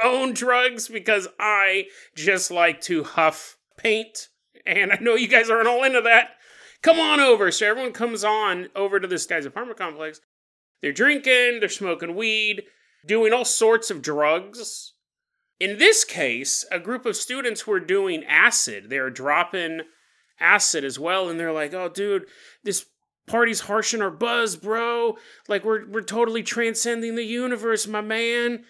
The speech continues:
Let's go outside and go on the roof and trip acid." I've never tripped on acid before. I've never done that type of drug, never done a hallucinogen.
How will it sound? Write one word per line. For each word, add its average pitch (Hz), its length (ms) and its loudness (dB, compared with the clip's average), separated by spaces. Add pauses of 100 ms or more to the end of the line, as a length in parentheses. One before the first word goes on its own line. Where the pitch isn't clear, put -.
(340)
Let's 269 380 2
go 285 320 4
outside 202 920 4
and 180 80 -4
go 196 140 0
on 185 100 -2
the 170 100 -2
roof 262 320 0
and 190 140 -4
trip 151 260 -8
acid." - 580 -12 (1000)
I've 202 160 4
never 269 220 2
tripped 254 360 0
on 208 180 0
acid 196 320 2
before. 196 340 -2
I've 185 60 -6
never 190 320 -6 (120)
done 180 300 0
that 175 180 2
type 165 200 -10
of 143 120 -12
drug, 156 280 2
never 160 200 -2
done 165 180 -2
a 156 40 -4
hallucinogen. 147 800 -8